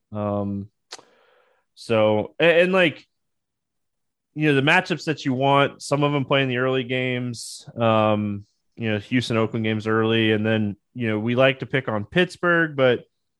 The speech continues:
we don't really know what to expect pitch count wise for, like, Mitch White. We'll talk about that when we get there. So I just think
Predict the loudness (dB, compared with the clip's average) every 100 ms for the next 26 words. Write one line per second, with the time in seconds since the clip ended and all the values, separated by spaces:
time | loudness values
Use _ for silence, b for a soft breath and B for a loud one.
0 | _ _ _ 0 0 0 -2 -2 -2 -4
1 | -2 -2 -2 -2 -4 -6 -6 -6 -6 -8
2 | -4 -4 -4 _ -20 -10 -4 -4 0 0
3 | 4 4 4 2 -2 -4 -4 -2 -6 -6
4 | -4 2 2 2 0 -4 -6 -4 -4 -2
5 | 0 0 -2 -4 -4 -2 0 2 0 0
6 | 0 0 0 -4 -4 -4 -4 -6